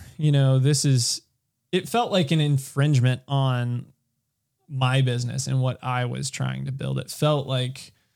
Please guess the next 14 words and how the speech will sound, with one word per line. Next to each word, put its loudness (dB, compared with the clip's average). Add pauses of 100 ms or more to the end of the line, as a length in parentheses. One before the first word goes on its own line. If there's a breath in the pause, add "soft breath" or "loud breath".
(1700)
uh, -8 (300)
it -10
just 2
felt 2
like 4
it 4
was 6
going 6
to 6
make 2
things 0
much 2
more 2
difficult -4